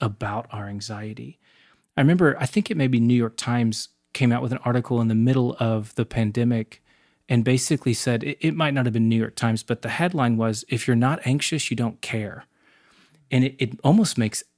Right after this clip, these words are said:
anxiety a good or a new kind of,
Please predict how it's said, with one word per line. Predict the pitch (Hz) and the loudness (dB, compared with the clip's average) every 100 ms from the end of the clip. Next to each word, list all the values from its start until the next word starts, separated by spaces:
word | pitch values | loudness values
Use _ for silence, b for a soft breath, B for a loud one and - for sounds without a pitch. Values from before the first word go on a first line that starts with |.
| - | -2
anxiety | 120 104 101 113 139 117 107 107 | 0 0 -2 0 0 0 -2 -6
a | 120 | -8
good | 104 123 139 113 | -4 0 0 -2
or | - 113 | -6 -8
a | 107 | -6
new | 110 117 | -2 -2
kind | 113 - 117 107 | -4 -4 -4 -2
of, | 104 - | -6 -10